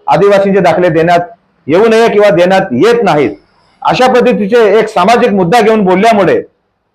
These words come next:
तो त्यांचा एक राईट आहे, संविधानिक राईट होता. परंतु चंद्रकांत रघुवंशी यांनी त्या मुद्द्याला पॉलिटिकल मुद्दा बोलवून त्या कॅबिनेट मंत्र्याला जाहीर धमकी दिली होती की मी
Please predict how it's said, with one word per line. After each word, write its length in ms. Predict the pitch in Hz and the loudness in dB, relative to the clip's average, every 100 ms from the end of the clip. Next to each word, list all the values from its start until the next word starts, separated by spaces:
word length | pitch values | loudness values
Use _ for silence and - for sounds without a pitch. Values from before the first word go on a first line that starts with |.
| - | -4
तो 80 | 220 | 0
त्यांचा 320 | 220 214 226 | 0 2 0
एक 120 | 208 | 2
राईट 320 | 180 208 214 | 2 2 2
आहे, 360 | 208 156 113 - | 0 0 -2 -4
संविधानिक 480 | 175 214 220 220 190 | -2 0 0 0 0
राईट 240 | 190 233 | 0 0
होता. 320 | 185 151 120 - - _ - | 0 0 -2 -4 -14 _ -2
परंतु 520 | 233 247 190 101 - - _ - | 0 0 0 -2 -6 -16 _ -4
चंद्रकांत 460 | 175 208 214 202 180 | -2 0 0 0 0
रघुवंशी 500 | 160 202 196 202 190 | 0 0 0 0 0
यांनी 340 | 180 175 104 | 0 -2 -6
त्या 400 | - _ 196 214 | -12 _ -2 0
मुद्द्याला 340 | 190 185 180 | 0 0 0
पॉलिटिकल 520 | 170 160 202 214 220 208 | 0 0 0 0 0 0
मुद्दा 280 | 175 180 | 0 0
बोलवून 400 | 170 160 180 127 - _ _ _ 180 | 0 0 0 -2 -8 _ _ _ 0
त्या 260 | 170 151 - - - | 2 2 -2 -4 -4
कॅबिनेट 320 | 180 233 214 | 0 0 0
मंत्र्याला 440 | 196 196 185 180 | 0 0 0 0
जाहीर 280 | 170 175 156 | 2 0 0
धमकी 260 | 151 151 254 | -2 -2 -2
दिली 220 | 226 220 | 0 0
होती 280 | 208 233 233 | 0 -2 -4
की 380 | - - - | -8 -14 -6
मी 140 | 185 | -2